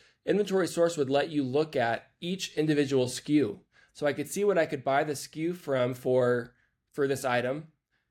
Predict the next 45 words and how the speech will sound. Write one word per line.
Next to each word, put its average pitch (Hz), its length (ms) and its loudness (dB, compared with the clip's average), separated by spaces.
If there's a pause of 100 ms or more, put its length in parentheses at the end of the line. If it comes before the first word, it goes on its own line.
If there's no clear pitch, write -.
(120)
and 147 120 2
I 143 60 2
could 139 140 -6
see 190 140 -6
what 180 140 2
it 156 80 0
would 139 120 -8
sell 214 300 0
for 117 460 -8 (140)
on 135 100 0
Amazon, 139 500 2
and 127 120 -2
then 147 100 0
you 147 60 -2
just 139 200 -8
do 147 80 -4
the 135 80 -8
calculations, 139 840 -2 (380)
um, 135 340 2
and 139 120 0
it's 127 180 -2
F 156 200 -2
B 131 160 0
M, 131 360 0 (100)
so - 200 0
you're 127 200 2
not 147 120 0
shipping 151 260 -2
it 131 80 0
to 127 120 -6
Amazon, 120 380 -2
you're 131 80 -6
just 127 200 -10
having 131 260 0
it - 160 -6
directly 131 340 0
go 123 160 0
from 123 160 -8
the 127 60 -6
wholesaler 127 680 2 (300)
to 131 640 4
the, 120 500 -2 (360)
the 117 60 -18
customer. 127 640 -2 (520)
And, 135 520 0